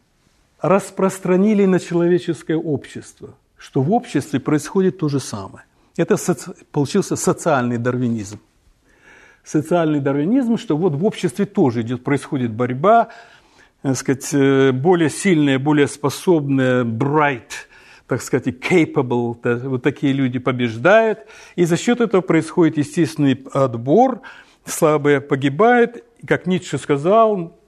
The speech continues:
«Подтолкни этого слабого», да, что еще ты ему, не надо его помогать, не надо его, так сказать, его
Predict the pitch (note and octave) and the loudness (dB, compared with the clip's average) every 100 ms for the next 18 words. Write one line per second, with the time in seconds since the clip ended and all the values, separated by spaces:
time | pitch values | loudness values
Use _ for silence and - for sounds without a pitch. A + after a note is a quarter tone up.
0 | _ D#3 - D#3+ D#3 F3 G3+ G3 D#3+ C#3 | _ -6 -2 -2 -2 -2 -2 -2 -4 -4
1 | - D#3 A#2+ A2 G2+ C3+ F#3 E3+ - - | -4 -4 -4 -6 -8 -8 -8 -10 -14 -20
2 | - A#2+ A#2+ C3+ C3 E3 B2 - D3+ D3+ | -10 -8 -8 -8 -8 -8 -10 -6 -4 -4
3 | C#3+ C#3 D3+ F3 E3+ D#3+ C#3+ D3 D3 D3+ | -6 -4 -2 2 2 2 2 0 -2 2
4 | G3+ G3+ C#3+ D3 D3 D3 D3 C3+ C#3 - | 0 0 -4 -2 0 0 0 -2 -4 -4
5 | C#3 C3 C#3 C#3 C3+ | -4 -2 -2 0 -2